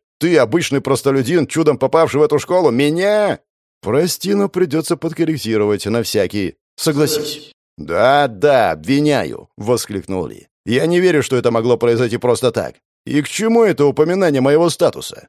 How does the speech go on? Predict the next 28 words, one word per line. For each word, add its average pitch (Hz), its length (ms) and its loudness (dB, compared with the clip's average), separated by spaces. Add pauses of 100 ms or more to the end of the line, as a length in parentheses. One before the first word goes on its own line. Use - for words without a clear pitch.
(120)
В - 100 -20
Первой 151 300 2
Московской 151 500 0
все 170 200 0
равны, 78 440 -6
и 127 60 0
я, 123 300 2
и 147 200 -2
ты. 123 320 -6 (400)
Правила 135 480 4
одинаковы 127 540 0
для 127 140 -2
всех 175 200 -2
учеников. - 580 -10 (120)
К - 60 -18
чему 202 240 0
эта 143 160 2
попытка 147 340 -2
меня 147 220 2
унизить?» 160 520 -2 (540)
«Злись, 104 800 -2
готовься 104 480 0
ударить». 110 480 0 (420)
Я 90 160 -2
направился 131 580 -4
в 85 80 -8
их 85 80 -8
сторону. 57 480 -14